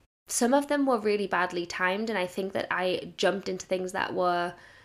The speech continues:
not exactly for me because of, I don't know, um, scarcity, or that, you know, it was kind of like, "Oh, this is running out and you have to sign up by this date." And, you know,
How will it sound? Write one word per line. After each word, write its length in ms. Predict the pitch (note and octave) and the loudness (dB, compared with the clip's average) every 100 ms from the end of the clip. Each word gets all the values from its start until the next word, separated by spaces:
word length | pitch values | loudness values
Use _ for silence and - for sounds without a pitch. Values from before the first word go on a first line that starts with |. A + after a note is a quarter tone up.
| - _ _ | -20 _ _
not 300 | G#3 A3+ - | 0 2 4
exactly 420 | G#3 G#3 G3 G#3 F#3 | 2 0 0 -2 -6
for 160 | F#3+ | -6
me 400 | F#3 F3+ G3 A#3+ | -2 -2 0 -2
because 640 | A3+ F#3+ - F#3 F3+ F3 - - | -4 -8 -4 0 0 0 -6 -4
of, 640 | F3 E3+ E3+ E3+ E3+ E3 - _ - | -2 0 0 -2 -4 -10 -20 _ -10
I 80 | F3+ | -6
don't 180 | E3+ | -4
know, 380 | F3 D#3+ D#3 E3 - | -2 -2 0 -2 -4
um, 480 | E3+ E3 E3 D#3+ E3 - _ _ _ _ _ _ _ - | -4 -4 -6 -8 -12 -18 _ _ _ _ _ _ _ -14
scarcity, 800 | - - G3+ G#3+ A3 G#3+ F#3+ G3 - | -8 0 2 2 0 -2 0 -2 4
or 320 | F#3 F3 E3+ | 6 8 6
that, 460 | E3+ F3 E3+ E3 - | 4 4 4 2 -4
you 120 | G3+ | 0
know, 180 | F3+ E3 | 2 2
it 160 | C#3+ | 2
was 160 | - F#3 | -2 -4
kind 240 | - F3+ | -2 0
of 100 | F3+ | 0
like, 200 | F3 - | 0 4
"Oh, 120 | D#4+ D4+ | 6 6
this 180 | C#4 | 4
is 120 | C4+ G#3+ | 0 4
running 300 | A#3+ B3 A#3+ | 4 6 4
out 320 | A#3+ B3 A#3 | 4 4 2
and 100 | F#3+ | -2
you 80 | F#3 | 0
have 220 | A#3+ - | -2 -2
to 80 | - | 2
sign 260 | A3 G#3+ | 4 4
up 100 | G#3+ | 2
by 180 | G3+ G3+ | 2 2
this 180 | G3 - | 0 -2
date." 500 | - G3 G3 F#3+ - - - - - | 2 2 4 0 -2 -12 -14 -14 4
And, 240 | G3+ G3 G#3 | 6 8 6
you 60 | |
know, 120 | G3 | 6